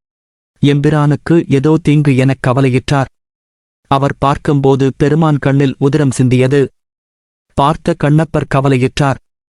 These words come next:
யார் செய்தது என அங்குமிங்கும் தேடினார். "என் செய்வேன்?" என கலங்கினார். அருகில் உள்ள தனக்குத் தெரிந்த பச்சிலைகளை ஓடிக்கொண்டு வந்து கண்ணில் பிழிந்தார். உதிரம் நிற்கவில்லை.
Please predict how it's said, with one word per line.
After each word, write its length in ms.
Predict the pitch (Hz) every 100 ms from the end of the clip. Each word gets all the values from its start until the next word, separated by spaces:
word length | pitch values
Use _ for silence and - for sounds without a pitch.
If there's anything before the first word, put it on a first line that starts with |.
| _ _ _ _
யார் 300 | 135 143 170
செய்தது 440 | - 151 139 131
என 260 | 131 139 143
அங்குமிங்கும் 600 | 135 135 139 135 131 127 120
தேடினார். 360 | 131 131 139 117 _ _ _ _ _ _ _ _
"என் 160 | 143 135
செய்வேன்?" 440 | - 143 156 151
என 240 | - 135 135
கலங்கினார். 500 | 135 131 131 139 139 - _ _ _ _ _ _ _ _ _
அருகில் 380 | 139 151 165 151
உள்ள 340 | 143 139 131 -
தனக்குத் 420 | 147 165 - 165
தெரிந்த 360 | - 143 143 135
பச்சிலைகளை 600 | 143 135 156 139 135 135
ஓடிக்கொண்டு 540 | - 143 160 - 143 139
வந்து 300 | 131 135 131
கண்ணில் 360 | - 139 147 123
பிழிந்தார். 380 | 127 127 139 139 - _ _ _ _ _ _ _ -
உதிரம் 380 | 143 175 165
நிற்கவில்லை. 640 | 131 135 156 131 123 135